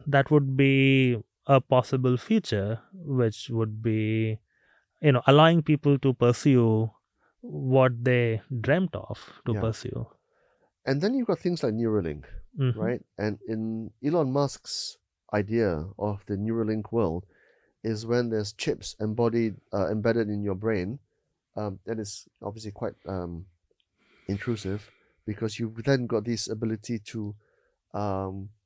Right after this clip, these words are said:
Speaker 2: in very, very short space of time, learn new skills, whether it's computer science, whether it's, you know, video editing,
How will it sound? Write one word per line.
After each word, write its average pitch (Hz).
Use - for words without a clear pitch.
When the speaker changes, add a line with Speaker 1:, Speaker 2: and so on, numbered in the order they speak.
Speaker 2:
in 123
very, 147
very 156
short -
space -
of 101
time, 104
learn 113
new 110
skills, 85
whether 104
it's -
computer 101
science, 104
whether 101
it's, -
you 101
know, 98
video 104
editing, 98